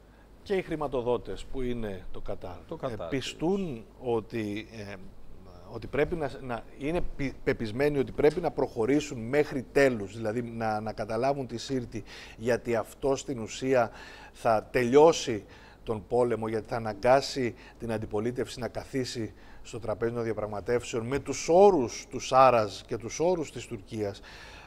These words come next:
Speaker 1: ε, γιατί πια δεν θα μπορεί να,
Speaker 2: Mm.
Speaker 1: δεν θα έχει καθόλου κεφάλαια, γιατί οι Σύρτοι, έτσι, με τις πετρελαιοπηγές θα περάσουν στην, στον έλεγχο της Τουρκίας. Στην ουσία, ε, ε,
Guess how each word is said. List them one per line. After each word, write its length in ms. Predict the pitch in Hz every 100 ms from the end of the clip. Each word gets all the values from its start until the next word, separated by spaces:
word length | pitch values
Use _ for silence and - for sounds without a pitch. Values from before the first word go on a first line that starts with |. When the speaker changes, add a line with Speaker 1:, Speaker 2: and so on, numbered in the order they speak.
| -
Speaker 1:
ε, 60 | 104
γιατί 280 | 104 117 120
πια 600 | - 139 127 117 110 107 107
δεν 120 | 113
θα 120 | 123
μπορεί 280 | 110 110 117
να, 280 | 113 107 101
Speaker 2:
Mm. 40 |
Speaker 1:
δεν 100 | 113
θα 100 | 117
έχει 140 | 113
καθόλου 580 | - 110 123 120 110 107 -
κεφάλαια, 600 | - 101 113 107 101 98 95 -
γιατί 180 | 101 107
οι 80 |
Σύρτοι, 600 | 98 - 110 101 - 98 90 - - - - - - -
έτσι, 140 | 101 -
με 60 | 101
τις 120 | -
πετρελαιοπηγές 720 | 113 107 107 95 101 107 104
θα 80 | 113
περάσουν 460 | 104 104 104 - 98
στην, 260 | 92 - 104
στον 300 | - 120 113
έλεγχο 460 | 120 123 113 - 113
της 200 | - -
Τουρκίας. 600 | 131 123 202 110 - - - - - -
Στην 160 | - 120
ουσία, 280 | 110 220 240 - - - - - - -
ε, 120 | 180 165 160 - - - - - -
ε, 120 | 82